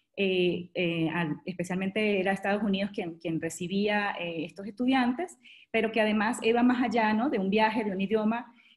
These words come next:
eh, o de simplemente ir a, a una, a una escuela o a, una, a un liceo, sino que tenía también un, un montón de actividades relacionadas con el servicio comunitario,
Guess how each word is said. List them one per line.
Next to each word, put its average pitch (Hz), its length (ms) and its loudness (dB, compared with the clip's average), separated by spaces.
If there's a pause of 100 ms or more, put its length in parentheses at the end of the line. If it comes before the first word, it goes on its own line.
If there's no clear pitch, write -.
eh, 190 240 2
o 190 220 2
de 180 240 4
simplemente 208 520 0
ir 214 80 4
a, 208 220 2
a 175 180 0
una, 180 500 -2
a 170 100 -6
una 165 160 -2
escuela 226 420 2
o 170 100 0
a, 160 120 -2
una, 185 340 -8
a - 80 -10
un 170 100 -12
liceo, 170 560 -4
sino 185 260 -4
que 185 120 -6
tenía 175 320 0
también 190 420 -2
un, 208 420 0
un 180 720 -6
montón 190 280 -8
de 214 80 0
actividades 202 560 0
relacionadas 196 540 -6
con 220 100 -6
el 208 100 0
servicio 202 400 -6
comunitario, 208 720 0